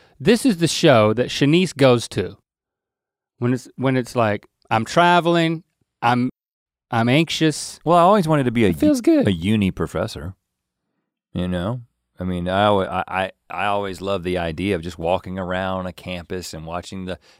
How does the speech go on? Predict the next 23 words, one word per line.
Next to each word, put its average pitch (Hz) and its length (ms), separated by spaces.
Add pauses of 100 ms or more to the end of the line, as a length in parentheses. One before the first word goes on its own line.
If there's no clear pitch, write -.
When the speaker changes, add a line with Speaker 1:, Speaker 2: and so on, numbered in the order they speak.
Speaker 2:
the 95 100
leaves 90 560
fall, 92 360
then 80 180
going 92 300
into 90 260
a 85 40
classroom 87 960 (300)
with, 80 180 (120)
with, 87 140
like, 90 220
a 80 80
wild 87 600
haircut 92 600
and 82 240
beard 90 460
and, 85 160
like, 82 400 (260)
saying 90 440
something 90 600
that 87 120
makes 90 360 (120)
the, 90 240